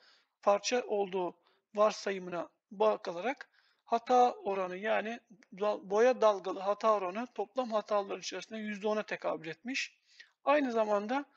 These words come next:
hata, boya dalgalı hatası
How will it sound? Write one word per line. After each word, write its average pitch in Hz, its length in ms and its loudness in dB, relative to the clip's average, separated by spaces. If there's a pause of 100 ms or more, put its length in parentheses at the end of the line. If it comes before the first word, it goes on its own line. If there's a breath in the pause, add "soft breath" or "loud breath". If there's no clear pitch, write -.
(760 soft breath)
hata, 269 600 4
boya 240 480 4
dalgalı 233 420 4
hatası 220 720 -2